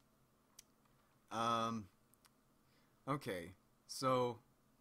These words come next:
I'm not sure if, uh, everyone else is ready, but, uh, I'll, I believe if I were to click join game, we would start.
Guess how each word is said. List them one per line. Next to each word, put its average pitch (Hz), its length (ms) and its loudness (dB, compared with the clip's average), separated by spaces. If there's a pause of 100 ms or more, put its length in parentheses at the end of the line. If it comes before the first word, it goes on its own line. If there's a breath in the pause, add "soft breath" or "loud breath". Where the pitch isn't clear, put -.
(320)
I'm 123 60 -2
not 135 140 2
sure 123 280 0
if, - 160 -10
uh, 110 400 0 (500)
everyone 101 300 -6
else 101 180 -4
is 95 220 -10
ready, 113 260 -2
but, 113 340 -6
uh, 104 260 -2 (760)
I'll, 104 380 -6 (680)
I - 40 -8
believe 120 280 0
if 113 120 -6
I 113 100 2
were 110 160 -4
to 107 60 -10
click 110 200 -10
join 110 220 -4
game, 113 460 -4
we 110 140 -4
would 104 180 -8
start. 127 360 -4